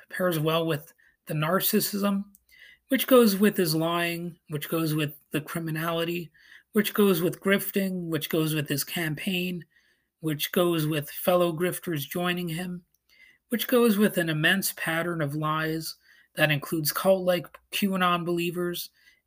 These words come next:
and bizarre rhetoric about a demonic portal opening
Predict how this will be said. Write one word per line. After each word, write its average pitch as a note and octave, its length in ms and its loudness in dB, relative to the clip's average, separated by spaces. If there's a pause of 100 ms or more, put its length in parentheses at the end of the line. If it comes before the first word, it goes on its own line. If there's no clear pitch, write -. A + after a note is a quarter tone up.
and D#3+ 300 -2
bizarre D#3 340 0
rhetoric D#3 500 -2
about D3 460 0
a D#3 100 2
demonic D3+ 680 -2
portal D3+ 600 0 (480)
opening D3+ 560 -2